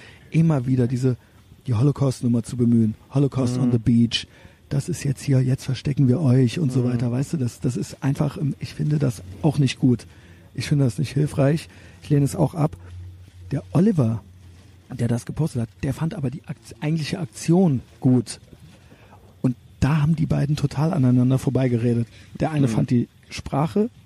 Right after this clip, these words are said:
Speaker 1: der fand diesen Vergleich scheiße, der Wertmüller. Und der Oliver fand, der hat sich gar nicht so dazu geäußert, der fand eigentlich nur, unabhängig von der Sprache, die eigentliche Aktion gut. Und da ist ein, ein nerdiger, akademischer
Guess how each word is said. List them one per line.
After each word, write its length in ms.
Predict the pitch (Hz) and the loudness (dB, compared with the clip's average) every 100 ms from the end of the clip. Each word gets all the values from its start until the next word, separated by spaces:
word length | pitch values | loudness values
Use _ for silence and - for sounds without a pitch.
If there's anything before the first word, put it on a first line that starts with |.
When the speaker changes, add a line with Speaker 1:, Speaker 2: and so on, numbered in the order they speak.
| - - - | -20 -12 -10
Speaker 1:
der 80 | - | -6
fand 180 | - | -6
diesen 140 | 131 123 | -4 -6
Vergleich 340 | 127 139 147 | -2 0 0
scheiße, 360 | - 180 180 196 | 0 -2 -2 -2
der 200 | 143 120 | 0 0
Wertmüller. 360 | 139 175 180 180 - - - | 0 2 0 0 -4 -18 -6
Und 40 | 135 | -2
der 100 | 190 | 2
Oliver 240 | 143 151 | 2 0
fand, 360 | - 147 147 - - - - - - | 0 -2 -2 -8 -20 -20 -20 -20 -4
der 100 | 139 | -2
hat 120 | 147 | 0
sich 200 | - - | -4 -8
gar 160 | - 151 | -2 0
nicht 140 | 175 | 0
so 180 | - 156 | 2 0
dazu 300 | 165 165 156 | 0 -2 0
geäußert, 420 | 139 165 151 175 | 0 0 -2 -4
der 80 | 147 | -6
fand 240 | - 160 175 | -6 -6 -4
eigentlich 320 | 151 156 139 | -4 -4 0
nur, 300 | 139 170 - - | 2 2 0 -2
unabhängig 400 | 170 170 135 135 | -2 0 -2 -2
von 100 | 143 | 0
der 120 | 131 | 0
Sprache, 440 | 113 170 170 151 147 - - | 0 0 0 0 -2 -6 -10
die 100 | 175 | -6
eigentliche 360 | 180 143 151 - | 0 0 0 -6
Aktion 400 | - - 170 147 | -6 0 2 4
gut. 280 | 117 110 - - - - - - - | 2 0 -4 -20 -20 -20 -20 -20 -6
Und 140 | 131 123 | -4 -2
da 200 | 151 156 - | -2 -2 -4
ist 220 | 151 - 135 | -8 -6 -6
ein, 340 | 120 120 160 - | -4 -4 -10 -10
ein 380 | 117 113 113 127 - - | -8 -6 -6 -8 -8 -2
nerdiger, 560 | 120 165 185 120 120 - | 0 2 2 0 -2 -4
akademischer 720 | 131 127 123 165 170 135 123 | -6 -4 2 4 4 0 -2